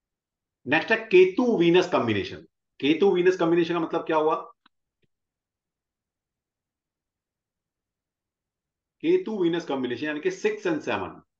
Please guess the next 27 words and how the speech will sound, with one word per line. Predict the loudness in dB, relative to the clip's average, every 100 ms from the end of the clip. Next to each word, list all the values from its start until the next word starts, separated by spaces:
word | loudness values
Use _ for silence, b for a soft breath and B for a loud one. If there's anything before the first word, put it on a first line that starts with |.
| _ _ _ _ _ _ _ _ _ -10 -8
Six | 0 4
is | 4
Venus, | 2 0 0 0 -10 _ _ _ -4
seven | -2 -2 -6
is |
केतु। | -2 -2 -2 -8 -14 -18 _ _ _ _ -10
अगर | -8
six | -4 -6 -2
and | 0 0
seven | 0 0
का | -2
योग | -2 0 0 -2
आपकी | -4 -4 -4
कुंडली | -8 -4 -4
में | -4
बनता | -4 -4
है, | -6 -8 _ _ _ _ _
तो | -10
हम | -6
बोल | -4
सकते | -4 -6 -6
हैं | -6 -4
केतु | -4 -2 -2
वीनस | -2 -6
का | -8
combination | -8 -6 -6 -6
आपकी, | -6 -8 -10 -10 -10